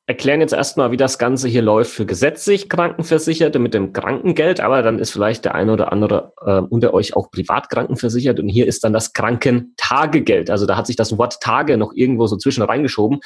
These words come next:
Krankentagegeld relevant. Da gehen wir nachher dann auch nochmal kurz drauf ein, weil hier gibt's natürlich Unterschiede. Ähm,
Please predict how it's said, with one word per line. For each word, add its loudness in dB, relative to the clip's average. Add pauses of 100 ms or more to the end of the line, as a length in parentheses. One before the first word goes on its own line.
(180)
Krankentagegeld 0
relevant. 2 (280)
Da 0
gehen 0
wir 2
nachher 2
dann 2 (100)
auch 0
nochmal -2
kurz -6
drauf -6
ein, -2
weil 0
hier -8
gibt's -16
natürlich -10 (460)
Unterschiede. 0 (520)
Ähm, 2